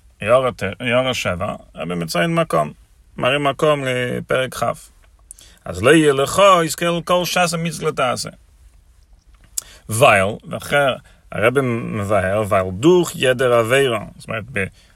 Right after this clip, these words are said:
ככה מבואר ב-, בתניא, ויל דוך ידר עבירה, וס מזעבר, פון רצון האל, וס מש"ס מעשה, אבגירוסן פון אלוקות, אז זה וידוך אין חטא פון עבודה זרה.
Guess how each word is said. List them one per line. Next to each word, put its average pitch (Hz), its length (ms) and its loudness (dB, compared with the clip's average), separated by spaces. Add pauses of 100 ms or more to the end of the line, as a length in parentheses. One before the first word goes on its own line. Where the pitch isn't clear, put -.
(480)
ככה - 220 -6
מבואר 127 340 2
ב-, 113 100 0
בתניא, 101 640 -4
ויל 98 240 -8
דוך 165 440 0
ידר 123 360 0
עבירה, 131 460 0
וס 123 140 -4
מזעבר, 131 480 -2
פון 113 140 -6
רצון 131 320 -2
האל, 127 200 0
וס 127 180 -4
מש"ס 120 460 -4
מעשה, 135 400 0
אבגירוסן 147 380 -4
פון 123 180 -8
אלוקות, 113 360 -6
אז 127 140 -2
זה 190 180 0
וידוך 180 260 -6
אין 180 80 -6
חטא 180 160 -2
פון 170 160 -6
עבודה - 280 -6
זרה. - 260 -14